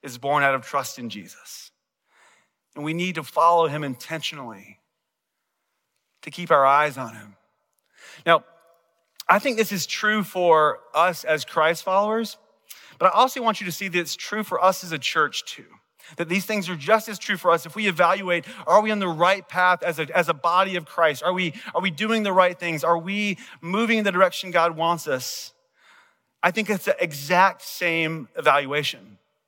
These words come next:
Now, this past week, uh, I was down in Houston for a few days meeting with some leaders from our denomination, and we spent a lot of time discussing the state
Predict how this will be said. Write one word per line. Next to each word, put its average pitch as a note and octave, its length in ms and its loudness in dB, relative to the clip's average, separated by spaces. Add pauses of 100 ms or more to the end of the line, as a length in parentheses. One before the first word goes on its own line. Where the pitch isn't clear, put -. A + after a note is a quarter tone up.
(140)
Now, F3+ 260 4 (800)
this D#3+ 180 -4
past F3+ 440 0
week, D3 400 -4 (540)
uh, C3 280 4
I D3 60 6
was D3+ 220 -4
down E3 260 0
in D3 100 -8
Houston E3 400 -8
for D3+ 180 -4
a C3+ 60 -4
few D#3 200 -4
days C#3+ 300 0
meeting D3 260 -2
with C#3+ 140 -4
some D3 220 -8
leaders D3 420 -2
from C#3 400 0 (260)
our D3+ 160 4
denomination, D3 680 -2
and C#3 60 -4
we C#3 80 -6
spent E3 160 -4
a D3+ 40 0
lot D3+ 160 4
of D#3+ 80 -14
time D#3 200 -6
discussing D#3+ 600 -4
the C#3 80 -8
state D3 440 -2